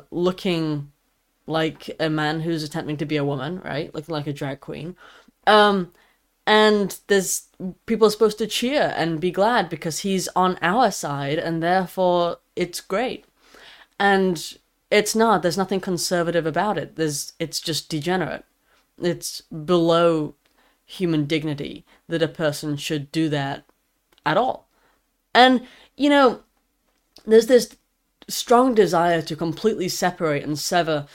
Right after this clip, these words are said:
like, the, the whole drag queen movement from transgenderism, that they're entirely different. And it's true that there are differences, but they're both born from this same degenerate desire. So with transgenderism, you kinda take it further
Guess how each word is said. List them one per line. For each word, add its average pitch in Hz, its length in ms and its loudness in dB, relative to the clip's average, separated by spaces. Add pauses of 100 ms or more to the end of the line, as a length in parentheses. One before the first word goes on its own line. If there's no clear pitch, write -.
(180)
like, - 320 -6
the, 160 560 0
the 160 100 -4
whole 156 160 -2
drag 170 360 0
queen 160 320 -2
movement 151 420 -2
from 151 180 -4
transgenderism, 143 920 -6
that 131 120 -14
they're 147 260 -2 (180)
entirely 175 560 0
different. 156 460 -6 (180)
And 277 140 -2
it's 285 140 0
true 254 360 4
that 240 160 -8
there 233 140 6
are 220 240 6
differences, 180 800 -2 (220)
but 220 120 -2
they're 214 100 6
both 214 440 2
born 180 480 2
from 165 180 -2
this 156 320 -4
same 175 600 0 (200)
degenerate 165 480 -2
desire. 151 440 0
So 190 140 -10
with 180 180 -6 (340)
transgenderism, 180 1120 0
you 147 140 -8
kinda 190 180 -2
take 202 320 -2
it 190 140 -6
further 156 480 -2